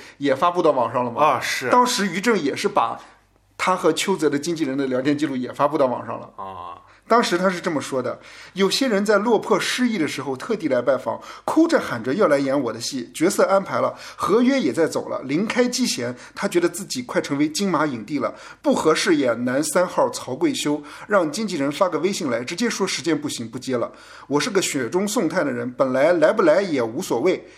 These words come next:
Speaker 1: 只是不该在开机在即来这一套，哪怕提前一周说，我也有时间找备选，现在我确实高攀不起了，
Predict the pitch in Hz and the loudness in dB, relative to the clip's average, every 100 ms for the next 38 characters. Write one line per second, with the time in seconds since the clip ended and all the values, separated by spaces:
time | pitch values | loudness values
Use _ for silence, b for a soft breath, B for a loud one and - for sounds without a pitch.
0 | B B B B _ _ - 156 156 240 | B B B B _ _ -2 0 2 0
1 | - 214 233 220 170 - 226 226 226 220 | 0 0 2 4 2 2 0 0 -2 -6
2 | 208 226 160 - 135 156 - - 139 139 | 0 2 2 -2 -4 -4 -6 -4 0 2
3 | 151 120 - 131 - - - 135 123 180 | 2 -2 -2 -2 -2 -10 -2 -2 0 -2
4 | 147 175 185 180 175 139 135 - 127 123 | -2 -6 -4 -2 -2 -4 -4 -2 -4 -6
5 | B B 135 208 220 143 - 139 160 160 | B B 2 4 4 2 0 -2 0 2
6 | 113 - 143 143 110 - 170 156 139 120 | 0 -2 -4 -2 -6 -4 0 2 2 2
7 | 120 233 - 147 165 156 156 147 151 - | 0 -2 -2 -2 0 2 0 -4 -6 -6
8 | 117 | -8